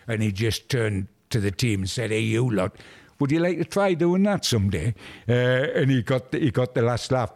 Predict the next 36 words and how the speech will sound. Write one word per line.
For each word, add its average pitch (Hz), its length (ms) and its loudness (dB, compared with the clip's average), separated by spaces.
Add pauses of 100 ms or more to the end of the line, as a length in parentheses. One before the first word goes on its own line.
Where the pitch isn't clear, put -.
But - 220 -2 (800)
what 160 220 2
I 170 60 4
was 135 120 2
about 175 160 0
to 196 60 -2
say, 127 140 0 (260)
Ian 208 180 2
Lafreniere 160 400 2
organised 143 800 0 (260)
the 165 100 -2
cup 254 220 -4
final 208 260 0
weekend 113 420 0
of 101 100 -2
seventy-four. 147 640 0 (220)
Again, 160 580 -2 (720)
we 175 260 2
did 120 200 0
it, 143 200 -2 (200)
not 143 240 -2
the 151 80 -2
club. 202 340 -2 (640)
He 135 120 2
organised 170 600 0
for 131 480 2 (420)
the - 80 -4
players' 180 400 0
wives 143 520 2
on 113 160 2
the 120 80 2
night 175 280 0
before 208 320 2
the 156 80 2
cup - 240 -2
final 123 360 2